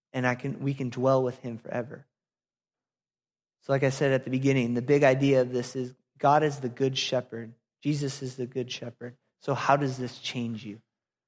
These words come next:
And hopefully the Holy Spirit's been speaking something in your heart today. Hopefully something about this message has popped up and,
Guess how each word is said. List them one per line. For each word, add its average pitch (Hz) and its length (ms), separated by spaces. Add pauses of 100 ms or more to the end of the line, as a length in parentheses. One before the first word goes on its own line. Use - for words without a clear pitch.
(360)
And 131 80
hopefully 175 320
the 151 120
Holy 156 200
Spirit's 156 360
been 139 140
speaking 139 400
something 143 420
in 135 220 (100)
your 139 280
heart 135 280
today. 123 360
Hopefully 147 480 (300)
something 165 460
about 135 400
this 135 260 (320)
message 135 360
has 127 120
popped - 400
up 131 180
and, 127 140